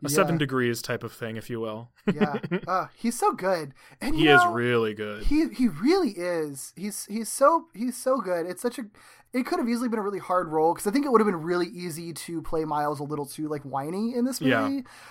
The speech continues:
Speaker 2: But he's so, like, relatable immediately
Speaker 1: Yeah.
Speaker 2: and so sympathetic and, like, uh, he's, he's so great. Miles is a character, I think, it, it, it's really fascinating because I feel like it took a while to, to kind of establish who he is in general, not just in this movie. Like,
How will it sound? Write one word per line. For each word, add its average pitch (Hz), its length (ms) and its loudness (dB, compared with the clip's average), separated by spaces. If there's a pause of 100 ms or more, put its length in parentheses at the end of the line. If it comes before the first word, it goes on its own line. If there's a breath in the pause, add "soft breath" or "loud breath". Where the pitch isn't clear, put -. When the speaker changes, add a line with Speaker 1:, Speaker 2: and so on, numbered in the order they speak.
Speaker 2:
But 180 120 4
he's 185 220 -6
so, 214 360 8
like, 196 420 4
relatable 151 840 -2
immediately 139 680 -2
Speaker 1:
Yeah. 139 60 -6
Speaker 2:
and 127 100 -10
so 143 200 -8
sympathetic 135 640 -8
and, 135 160 -10
like, 131 300 -14 (100)
uh, 170 160 4
he's, 196 280 -4
he's 208 220 0
so 285 200 6
great. 165 340 0 (160 soft breath)
Miles 254 420 8
is 208 120 -4
a 190 80 2
character, 180 600 2
I 160 120 -4
think, 165 480 -4
it, 185 260 6
it, 202 160 4
it's 220 200 2
really 311 220 4
fascinating 196 720 4
because 175 640 2
I 175 80 -2
feel 233 320 2
like 175 340 4 (440 soft breath)
it 208 140 0
took 330 240 8
a 311 60 4
while 170 800 4 (100)
to, 202 260 -4
to - 200 -10
kind 185 260 -4
of 170 60 -6
establish 165 640 0
who 170 80 -8
he 170 180 -12
is 160 160 -6
in 160 160 -12
general, 160 420 0
not 180 180 0
just 196 140 -14
in 165 60 -12
this 147 140 -12
movie. 131 280 -10
Like, 135 180 -12